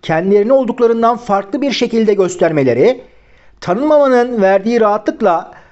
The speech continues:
bu düşünceyle, e, açıkça düşüncelerini paylaşabilmeleri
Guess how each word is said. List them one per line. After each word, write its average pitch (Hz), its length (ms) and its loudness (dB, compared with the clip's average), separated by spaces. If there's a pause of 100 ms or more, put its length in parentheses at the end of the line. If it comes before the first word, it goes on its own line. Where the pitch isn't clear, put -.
(140)
bu 262 100 -4
düşünceyle, 208 760 0 (360)
e, 160 380 2 (120)
açıkça 254 440 -2
düşüncelerini 214 800 0
paylaşabilmeleri 165 960 0